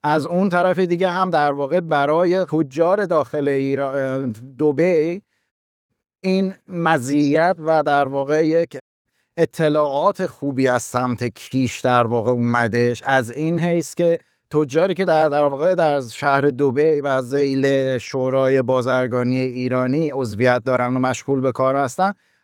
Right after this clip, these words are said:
از خیلی از خدمات و فرصت‌هایی که در واقع در، ام، سمت ایران و مخصوصاً جزیرهٔ کیش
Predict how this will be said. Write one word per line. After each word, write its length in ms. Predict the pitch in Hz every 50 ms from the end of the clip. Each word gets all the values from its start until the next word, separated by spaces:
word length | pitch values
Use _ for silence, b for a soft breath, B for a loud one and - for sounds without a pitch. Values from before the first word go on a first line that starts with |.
| _
از 200 | - 160 156 -
خیلی 400 | - - 208 220 240 214 208 214
از 220 | 208 196 202 190 -
خدمات 680 | - - 151 165 151 160 156 156 156 165 185 196 180
و 100 | 170 156
فرصت‌هایی 1080 | 139 - 156 160 160 139 - - 151 151 147 - 123 127 135 156 185 202 208 202 180 147
که 220 | - - 139 135
در 220 | 135 135 131 131 131
واقع 340 | 135 135 135 131 147 175
در، 320 | 170 156 151 139 131 123 120 - _ _ _ _ _ _ _ -
ام، 640 | 160 151 147 147 143 143 143 143 135 135 131 127
سمت 400 | 123 - - 175 190 202 202 196
ایران 580 | 208 190 156 156 143 143 135 131 123 123 120 123
و 180 | 127 127 117
مخصوصاً 440 | 120 139 151 - - 175 160 190 180
جزیرهٔ 560 | 160 165 147 131 123 131 131 123 127 131 127
کیش 540 | 113 - _ _ 131 127 123 113 98 - -